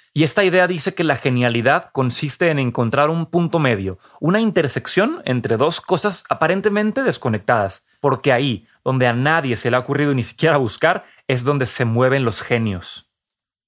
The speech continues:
Piensa en un diagrama de Venn. Estos diagramas de círculos con intersecciones que aprendes en la escuela cuando ves teoría de conjuntos.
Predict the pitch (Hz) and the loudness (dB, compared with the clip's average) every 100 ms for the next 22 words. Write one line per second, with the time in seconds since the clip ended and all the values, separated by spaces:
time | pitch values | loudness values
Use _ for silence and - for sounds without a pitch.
0 | _ - 214 220 254 151 139 151 156 156 | _ 0 2 2 0 2 0 2 2 4
1 | 147 156 139 110 123 110 92 87 _ _ | 4 2 2 2 2 2 -2 -10 _ _
2 | - - 208 175 135 147 170 143 117 147 | -4 -2 2 4 4 2 0 -2 -4 -2
3 | 156 202 196 180 - 135 123 120 117 123 | -2 0 0 0 0 0 2 0 -2 -4
4 | - 156 214 - 135 143 151 175 143 - | 0 0 0 -2 -2 -2 0 0 0 2
5 | 185 175 123 113 117 120 - 135 127 131 | 4 4 2 2 2 2 2 2 4 2
6 | 135 123 107 139 120 110 - | 2 -2 -2 -2 -4 -10 -16